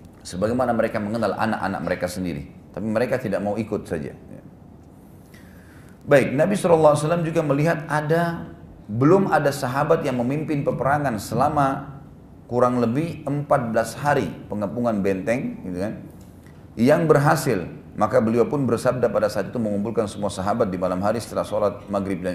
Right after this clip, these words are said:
isya di jama', "Aku akan memberikan besok bendera perang yang akan memen-, yang, yang akan memenangkan peperangan. Aku akan berikan bendera besok kepada seseorang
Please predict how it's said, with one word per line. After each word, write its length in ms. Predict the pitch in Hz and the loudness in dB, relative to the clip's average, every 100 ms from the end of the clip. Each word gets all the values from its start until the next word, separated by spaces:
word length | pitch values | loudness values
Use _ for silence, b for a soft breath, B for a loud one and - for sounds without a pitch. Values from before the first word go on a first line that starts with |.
| 104 | -6
isya 240 | - - | -6 -4
di 80 | 87 | -2
jama', 560 | 90 110 147 147 B B B B B - | 0 2 2 0 B B B B B 2
"Aku 240 | 135 139 | 4 4
akan 320 | - 143 135 | 4 4 0
memberikan 560 | 123 113 131 135 131 104 | 0 2 0 0 0 2
besok 400 | 123 143 139 104 | 4 2 0 0
bendera 480 | 101 98 110 95 90 | 0 2 4 4 4
perang 640 | 95 110 160 165 - - - 104 | 4 4 4 -2 -6 -14 -8 2
yang 240 | 107 107 | 2 4
akan 400 | 135 139 147 135 | 0 2 0 2
memen-, 320 | 113 107 107 110 | 0 0 -2 2
yang, 240 | 107 107 | 2 2
yang 400 | 107 107 104 104 | 0 2 2 0
akan 720 | 135 151 - 180 180 175 - 120 | 0 0 2 0 0 -6 -10 -4
memenangkan 880 | 123 120 120 160 185 175 175 165 | 0 2 2 0 -2 -2 -2 0
peperangan. 560 | 143 139 127 98 80 80 | 0 4 4 4 -2 -6
Aku 160 | 92 120 | -4 -2
akan 260 | 117 104 | 0 -2
berikan 460 | 101 127 143 135 110 | -2 -2 -2 -2 0
bendera 400 | 110 101 113 110 | 0 2 2 2
besok 400 | 110 120 - - | 2 -2 -4 -2
kepada 240 | 117 107 | 0 0
seseorang 880 | - 123 - 117 98 95 117 B | -2 0 4 6 6 4 0 B